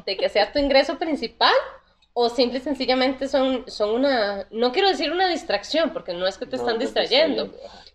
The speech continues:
Speaker 1: pero, pero son un, una parte personal, no una, un, no un ámbito laboral?
Speaker 2: Ok, a nivel musical, ma, aquí en Costa Rica no se puede vivir de eso, porque el apoyo que se tiene en Costa Rica hacia los músicos es, es, es pobre, por
Speaker 1: Es
Speaker 2: no decir,
Speaker 1: nulo.
Speaker 2: es, en,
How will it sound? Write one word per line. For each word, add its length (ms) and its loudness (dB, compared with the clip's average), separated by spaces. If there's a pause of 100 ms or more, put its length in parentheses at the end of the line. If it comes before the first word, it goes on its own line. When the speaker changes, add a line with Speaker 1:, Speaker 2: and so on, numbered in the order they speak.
Speaker 1:
pero, 240 0 (240)
pero 220 -4
son 160 0
un, 320 0
una 340 -2
parte 520 0 (240)
personal, 840 0
no 180 -2
una, 260 0
un, 160 -6
no 160 -2
un 140 -4
ámbito 340 0
laboral? 560 0
Speaker 2:
Ok, 100 -12
a 140 2
nivel 260 -2
musical, 680 -4 (240)
ma, 180 -4
aquí 160 -6
en 40 -18
Costa 180 -12
Rica 180 -10
no 80 -8
se 80 -10
puede 220 -10
vivir 180 -8
de 120 -6
eso, 180 -14 (480)
porque 760 -8
el 120 -8
apoyo 320 -10
que 80 -10
se 60 -12
tiene 140 -12
en 40 -20
Costa 200 -8
Rica 200 -10
hacia 100 -10
los 140 -12
músicos 420 -14
es, 220 -14 (160)
es, 240 -20 (180)
es 100 -20 (160)
pobre, 340 -4
por 200 -16
Speaker 1:
Es 80 -10
Speaker 2:
no 60 -10
decir, 540 -16
Speaker 1:
nulo. 380 -2
Speaker 2:
es, 60 -12 (120)
en, 380 -14